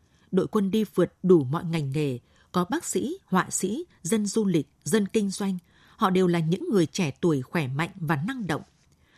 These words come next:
Họ vẽ vời trang trí, tạo dựng khung cảnh trở nên khác lạ.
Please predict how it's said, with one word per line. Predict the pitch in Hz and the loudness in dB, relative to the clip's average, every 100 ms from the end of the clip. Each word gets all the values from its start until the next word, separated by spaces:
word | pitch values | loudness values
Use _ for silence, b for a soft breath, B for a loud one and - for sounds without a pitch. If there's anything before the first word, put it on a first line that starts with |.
| b | b
Họ | 214 160 | -2 0
vẽ | 156 - 339 | 0 -2 0
vời | 180 156 131 - | 2 2 0 -4
trang | 277 262 | -6 -6
trí, | - 196 269 - b b | -4 -2 -2 -4 b b
tạo | 202 156 | -4 -4
dựng | 151 190 | -2 -4
khung | - 302 | -2 -6
cảnh | 262 175 135 117 | -2 -4 -2 -6
trở | - 156 | -2 -2
nên | 156 262 262 | 0 -2 -4
khác | - 370 - 147 | -6 -6 -4 -6
lạ. | 131 - | -6 -6